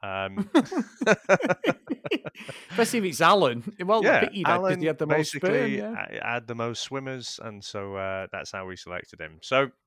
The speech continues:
Speaker 1: yeah, I d-, I don't know. <sighs> I, ultimately, you, all these guys as well, they're in their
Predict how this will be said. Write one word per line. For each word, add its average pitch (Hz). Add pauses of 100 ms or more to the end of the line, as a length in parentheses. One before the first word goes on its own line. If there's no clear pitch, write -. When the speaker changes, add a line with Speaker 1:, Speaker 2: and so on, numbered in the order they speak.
(640)
Speaker 1:
yeah, 147
I 147
d-, -
I 123
don't 127
know. 98 (360)
<sighs> -
I, - (120)
ultimately, 196
you, 117 (200)
all 196
these 190
guys 127
as 92
well, 90
they're 113
in 147
their 117